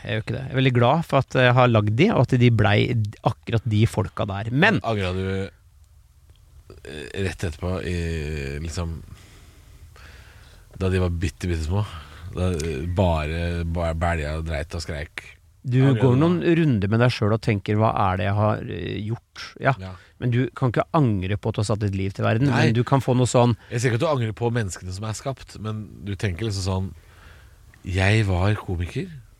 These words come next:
Speaker 1: Ja.
Speaker 2: bodde i Oslo,
Speaker 1: Hadde et liv.
Speaker 2: hadde et liv som, eh, det lukta svidd av. Jeg var Fear Factor-Christer. Jeg var på Skal vi danse. Nå bor jeg her, i et rekkehus i Tønsberg,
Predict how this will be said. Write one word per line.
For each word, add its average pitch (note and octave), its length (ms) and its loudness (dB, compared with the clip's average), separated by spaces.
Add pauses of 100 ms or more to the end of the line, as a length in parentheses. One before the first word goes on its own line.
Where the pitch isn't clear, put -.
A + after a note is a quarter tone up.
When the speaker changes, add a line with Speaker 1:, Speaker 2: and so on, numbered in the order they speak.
(100)
Speaker 1:
Ja. G#2+ 140 2
Speaker 2:
bodde G#2 320 0
i A#2 40 0
Oslo, B2+ 500 -4 (580)
Speaker 1:
Hadde A2+ 240 0
et G2 100 -2
liv. G2 160 -6
Speaker 2:
hadde A#2+ 220 2
et A2 100 0
liv A2+ 240 2
som, A#2+ 380 -2 (180)
eh, G#2+ 220 -8
det A2+ 100 -4
lukta G#2 220 -4
svidd F#2 300 -4
av. D#3+ 200 -4 (160)
Jeg G#2 180 2
var G#2+ 120 2
Fear F#2+ 220 -2
Factor-Christer. G2 640 -10 (500)
Jeg A#2 120 2
var G#2+ 120 2
på A2 100 -2
Skal B2 140 -2
vi B2 60 0
danse. A#2+ 400 -2 (480)
Nå B2+ 140 0
bor A#2+ 120 2
jeg A#2 100 2
her, D3 200 2 (760)
i A2+ 60 -10
et A#2+ 180 2
rekkehus - 260 -4
i A2+ 40 0
Tønsberg, G#2+ 480 -2